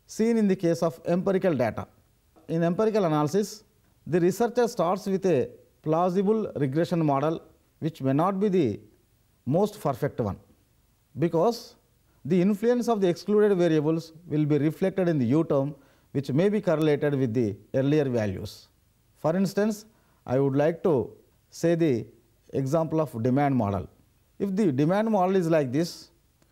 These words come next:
Y T is equal to beta naught plus beta one X one T plus beta two X two T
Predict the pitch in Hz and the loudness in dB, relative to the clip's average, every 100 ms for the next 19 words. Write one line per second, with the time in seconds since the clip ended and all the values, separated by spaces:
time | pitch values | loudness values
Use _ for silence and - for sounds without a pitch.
0 | _ 120 165 196 240 190 107 - _ _ | _ -2 0 0 0 0 -2 -6 _ _
1 | _ _ _ 151 147 190 185 156 160 120 | _ _ _ -2 0 2 2 0 0 0
2 | 160 175 180 190 - 160 165 - - _ | 0 0 0 -2 -2 -2 -2 -6 -20 _
3 | _ 104 135 160 175 180 190 - 143 147 | _ -4 -2 2 0 0 -2 -4 -4 -2
4 | 156 151 170 175 185 _ _ 160 170 - | -2 0 0 -2 -4 _ _ -2 0 -4
5 | - 104 165 180 175 196 190 131 - - | -8 -2 0 0 0 0 0 -2 -2 -2
6 | 165 - 156 107 | -2 0 0 0